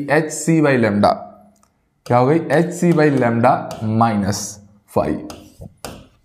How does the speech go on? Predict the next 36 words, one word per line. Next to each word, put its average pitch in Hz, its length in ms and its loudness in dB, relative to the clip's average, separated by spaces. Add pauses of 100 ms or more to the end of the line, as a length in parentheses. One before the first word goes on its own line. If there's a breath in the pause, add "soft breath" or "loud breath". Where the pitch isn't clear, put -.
अब 127 100 4
वैल्यू 135 320 4
रखना 123 360 0 (280)
का 123 100 2
काम 120 280 0
करना 143 360 2
है 156 220 0 (440 loud breath)
तो 127 80 2
बहुत 117 280 2
सरलता 110 380 2
से 117 140 -6
सवाल 104 300 0
बन 104 200 -2
जाएगी। 151 360 2 (420 loud breath)
और 131 180 2
कैलकुलेशन 226 540 2
वर्क 247 240 2
में 254 160 2
घबराना 190 400 2
नहीं 214 220 -2
है। 120 140 -2 (360 loud breath)
अभी 185 140 4
देखो 214 220 2
क्या 226 160 2
बूम 185 240 2
बूम 208 220 0
करेंगे 196 300 4
हम 120 140 -2
लोग, 120 100 -2
सेकंडों 180 400 0
में 196 80 4
उड़ा 180 220 4
के 175 180 0
फेंक 170 180 2
देंगे 143 180 2
इसको। 104 260 -2